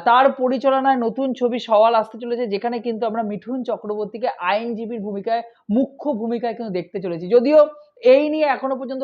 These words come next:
ফাইনাল কিছু হয়নি, মিঠুন চক্রবর্তী সোশ্যাল মিডিয়ায় বা মিডিয়ার সামনে এখনো পর্যন্ত ফাইনাল কিছু জানাননি বা তিনি এখনো পর্যন্ত কিন্তু,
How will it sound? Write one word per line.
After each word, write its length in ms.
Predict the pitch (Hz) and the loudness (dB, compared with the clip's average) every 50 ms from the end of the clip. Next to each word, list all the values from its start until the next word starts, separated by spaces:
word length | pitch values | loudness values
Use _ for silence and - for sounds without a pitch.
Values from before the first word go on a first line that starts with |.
| 254 - | -6 -4
ফাইনাল 380 | 247 214 214 220 240 247 247 | -4 -4 -4 -4 -4 -6 -6
কিছু 240 | 220 254 220 247 240 | -6 -8 -8 -6 -6
হয়নি, 440 | 208 208 208 220 220 226 254 262 254 254 _ _ _ _ _ - | -4 -4 -4 -4 -4 -6 -6 -8 -8 -12 _ _ _ _ _ -6
মিঠুন 260 | 190 208 - 262 269 | -4 -2 0 0 0
চক্রবর্তী 840 | 226 269 262 262 262 262 254 254 262 254 262 - 269 262 262 262 233 - - 180 | 0 0 -2 -2 -2 -4 -2 -2 -4 -6 -6 -8 -8 -6 -6 -8 -8 -10 -12 -4
সোশ্যাল 360 | - 240 226 226 254 262 254 247 | -2 0 0 0 -2 -4 -4 -4
মিডিয়ায় 360 | 247 247 214 247 247 240 233 | -4 -6 -4 -4 -4 -4 -2
বা 160 | 220 220 214 | -2 -2 -2
মিডিয়ার 380 | 202 214 226 190 233 247 254 247 | -2 -2 -4 -4 -4 -4 -4 -4
সামনে 300 | - - 247 233 240 233 | -6 -8 -8 -6 -6 -8
এখনো 260 | 208 - 226 233 226 | -8 -8 -10 -10 -10
পর্যন্ত 240 | 240 214 240 226 240 | -10 -10 -8 -8 -8
ফাইনাল 440 | 208 - 214 196 202 208 220 220 | -6 -4 -4 -4 -4 -4 -6 -6
কিছু 200 | 208 - - 226 | -8 -8 -10 -8
জানাননি 560 | 196 202 190 196 208 214 214 220 233 240 240 - _ _ _ _ | -6 -4 -4 -4 -4 -6 -6 -8 -10 -10 -10 -14 _ _ _ _
বা 100 | - 214 | 2 2
তিনি 220 | 202 - 254 254 269 | 2 2 0 0 2
এখনো 300 | 262 233 214 254 254 240 | 2 0 0 -2 -4 -4
পর্যন্ত 320 | 254 226 262 262 247 254 | -6 -6 -6 -6 -6 -6
কিন্তু, 540 | 247 233 247 247 226 220 311 403 453 453 - | -8 -6 -8 -8 -6 -6 -6 -6 -8 -8 -12